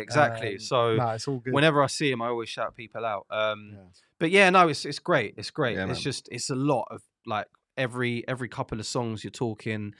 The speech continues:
Speaker 1: there's competitions, there's callers. It's, it's
Speaker 2: Mm.
Speaker 1: intense, but
Speaker 3: Mm.
Speaker 1: uh, yeah, I love what I
Speaker 3: And
Speaker 1: do,
Speaker 3: you're,
Speaker 1: man.
Speaker 3: you're kind of, you're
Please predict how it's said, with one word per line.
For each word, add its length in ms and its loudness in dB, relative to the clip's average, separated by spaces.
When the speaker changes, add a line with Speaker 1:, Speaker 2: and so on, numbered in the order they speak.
Speaker 1:
there's 140 -6
competitions, 720 -8
there's 160 -14
callers. 520 -6
It's, 200 -10
it's 240 -6
Speaker 2:
Mm. 40 -6
Speaker 1:
intense, 420 -6
but 240 -2
Speaker 3:
Mm. 180 -2
Speaker 1:
uh, 180 4
yeah, 320 -2
I 100 -2
love 180 2
what 100 -8
I 40 0
Speaker 3:
And 60 0
Speaker 1:
do, 60 4
Speaker 3:
you're, 160 8
Speaker 1:
man. 60 -8
Speaker 3:
you're 140 -4
kind 200 0
of, 60 -12
you're 340 -2